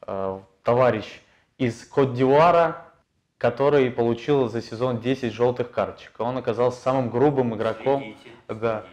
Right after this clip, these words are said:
Speaker 2: следите. Я
Speaker 1: Самым
Speaker 2: тоже, я
Speaker 1: груб-,
Speaker 2: тоже об этом знаю.
Speaker 1: грубым игроком сезона. Вот, э, это такой вот пылкий нрав, э, спортсмена или, или вот позиция у него такая, что вот приходилось нарушать?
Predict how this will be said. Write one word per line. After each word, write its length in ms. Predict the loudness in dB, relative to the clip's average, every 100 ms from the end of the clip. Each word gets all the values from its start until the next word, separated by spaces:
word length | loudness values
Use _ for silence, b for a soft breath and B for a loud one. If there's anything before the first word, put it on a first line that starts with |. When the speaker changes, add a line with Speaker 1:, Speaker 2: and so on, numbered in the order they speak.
| -18
Speaker 2:
следите. 220 | -6 -2
Я 40 |
Speaker 1:
Самым 280 | 4 6 6
Speaker 2:
тоже, 120 | 4
я 60 | 6
Speaker 1:
груб-, 100 | 6
Speaker 2:
тоже 260 | 4 4 2
об 120 | 0
этом 220 | -4 -6
знаю. 340 | -10 -10 -12 -10
Speaker 1:
грубым 440 | 0 2 4 4 4
игроком 360 | 4 4 0
сезона. 520 | -2 -4 0 0 0 -8 B B
Вот, 200 | 2 2
э, 40 | 4 4 6 4
это 260 | 2 -2
такой 320 | -2 2 4
вот 320 | 6 4 0 2
пылкий 340 | 2 2 0
нрав, 380 | 2 4 4 2 -12 B B -6
э, 880 | 0 2 2 2 2 2 0 0 -4 B B _ _ -20
спортсмена 560 | -6 -2 -2 -2 -4 -4
или, 540 | -4 -2 0 2 2
или 440 | 0 -2 0 2 4
вот 260 | 2 0
позиция 720 | 0 0 0 -6 -6 -6 -6 -6
у 40 | -8
него 180 | -6
такая, 400 | -4 -2 0 0 0
что 200 | -4 -4
вот 180 | -4
приходилось 540 | -10 -8 -6 -6 -10 -10
нарушать? 440 | -12 -12 -14 -18